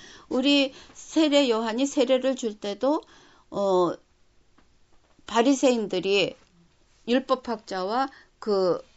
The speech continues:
유대인들을 보내가지고 물어보지요. "네가 누구냐고.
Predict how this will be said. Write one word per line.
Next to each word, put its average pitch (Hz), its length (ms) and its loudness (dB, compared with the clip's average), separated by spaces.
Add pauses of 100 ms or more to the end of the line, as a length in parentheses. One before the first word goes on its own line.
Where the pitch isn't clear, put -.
(2000)
유대인들을 233 600 2
보내가지고 233 1040 -2 (1800)
물어보지요. 208 720 -2 (680)
"네가 214 280 4
누구냐고. 196 720 -2